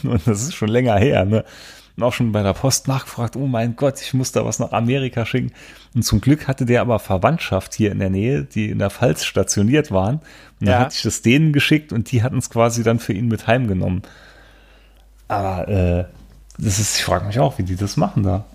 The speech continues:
Speaker 1: Also das ist Wahnsinn. Alles so immer im Bereich maximal zwanzig, dreißig Euro. Also das Radio hier war jetzt die größte Anschaffung, die ich <laughs> mal da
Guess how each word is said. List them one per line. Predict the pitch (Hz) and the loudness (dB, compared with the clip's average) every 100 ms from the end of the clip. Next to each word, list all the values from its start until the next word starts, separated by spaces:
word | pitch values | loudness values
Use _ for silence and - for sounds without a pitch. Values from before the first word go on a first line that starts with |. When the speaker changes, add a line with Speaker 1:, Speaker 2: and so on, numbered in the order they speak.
| - | -12
Speaker 1:
Also | - 92 98 | -6 -2 -2
das | 90 - - | -4 -8 -4
ist | - | 0
Wahnsinn. | 185 117 95 - | 0 0 -4 -4
Alles | 160 175 170 | 0 0 2
so | 160 156 | 0 2
immer | 147 143 139 | 2 2 2
im | 117 | 0
Bereich | 101 117 127 - | 0 -2 -4 -2
maximal | 113 123 - 117 110 110 110 - - | -2 0 0 2 4 4 4 0 -6
zwanzig, | - 110 - 101 | 0 0 0 -6
dreißig | - - 98 98 - | -6 -2 -2 -4 -4
Euro. | 104 98 92 | -2 -2 -4
Also | 90 | -8
das | 87 - | -10 -8
Radio | - 120 113 | -2 0 2
hier | 107 107 | 2 4
war | 107 | 2
jetzt | - | 2
die | 107 | -2
größte | - 120 123 - | 2 4 4 4
Anschaffung, | 95 107 104 - 98 92 | 2 0 -2 -2 -4 -2
die | 98 | -2
ich | - | 0
<laughs> | |
mal | 131 - | 0 2
da | 127 - - - | 0 2 0 0